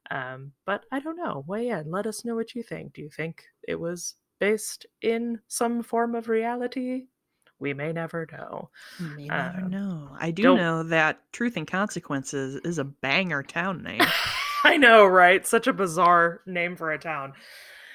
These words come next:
Speaker 1: Uh, and I,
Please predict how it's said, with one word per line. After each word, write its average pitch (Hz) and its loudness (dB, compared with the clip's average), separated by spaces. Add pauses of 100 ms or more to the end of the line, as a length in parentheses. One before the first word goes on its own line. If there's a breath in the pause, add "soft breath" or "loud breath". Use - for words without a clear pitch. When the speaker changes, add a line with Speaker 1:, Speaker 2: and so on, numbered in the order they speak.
(360 loud breath)
Speaker 1:
Uh, - -4 (600)
and 180 4 (260)
I, 175 0